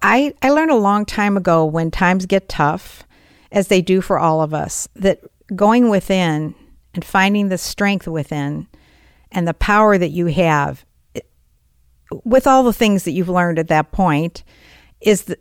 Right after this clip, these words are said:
is the best medicine. It's not always easy. When I was younger, that was much more difficult. And now that I've, you know, I've been beat up a little bit here and there just because from life, life is like that,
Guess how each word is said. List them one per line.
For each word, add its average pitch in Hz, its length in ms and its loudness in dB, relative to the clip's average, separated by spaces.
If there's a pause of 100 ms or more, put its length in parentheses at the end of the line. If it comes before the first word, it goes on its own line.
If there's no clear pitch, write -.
is 196 160 0
the 190 100 0
best 190 380 0
medicine. 160 640 -2
It's - 200 -6
not 254 200 4
always 202 380 2
easy. 175 440 -2
When 180 160 -2
I 175 80 2
was 180 200 -2
younger, 208 280 0
that 160 160 -2
was 151 180 -6 (260)
much 175 340 -4
more 156 140 -4
difficult. - 600 -10 (480)
And 208 220 0
now 226 180 4
that 254 120 2
I've, 190 280 0
you 220 140 0
know, 185 400 -2
I've 196 160 0
been 196 380 0 (240)
beat 190 180 2
up 180 140 2
a 175 40 -2
little 175 220 0
bit 180 180 4
here 196 180 4
and 180 140 2
there 180 200 4
just 196 260 -4
because 214 300 0
from 185 200 -2
life, 196 300 2
life 220 200 2
is 220 140 -4
like 254 220 2
that, - 280 -6